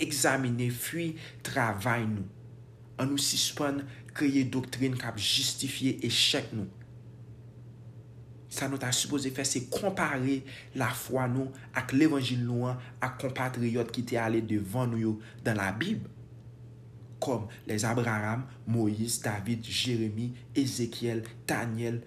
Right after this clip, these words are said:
e kòm lè Jan-Baptist, e, e lè apòt kòm Pòl, Pyè e Jan. E plis enpòtan, Jezikris, paske se li menm ki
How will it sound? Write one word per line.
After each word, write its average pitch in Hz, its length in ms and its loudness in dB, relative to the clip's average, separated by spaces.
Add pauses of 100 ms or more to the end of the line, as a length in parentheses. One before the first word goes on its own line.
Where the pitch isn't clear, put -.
(320)
e 117 180 0
kòm 95 240 0
lè 98 100 -2
Jan-Baptist, 127 800 0 (160)
e, 101 320 -4 (160)
e 104 240 -4 (260)
lè 113 200 2 (100)
apòt 123 420 0
kòm 107 240 -2
Pòl, 127 320 2 (220)
Pyè 123 560 2
e 143 160 2
Jan. 120 340 0 (300)
E 165 120 6
plis 208 300 2
enpòtan, 196 640 -2
Jezikris, - 1040 0 (160)
paske 127 300 -2
se 127 120 0
li 131 80 2
menm 120 240 0
ki 120 200 -2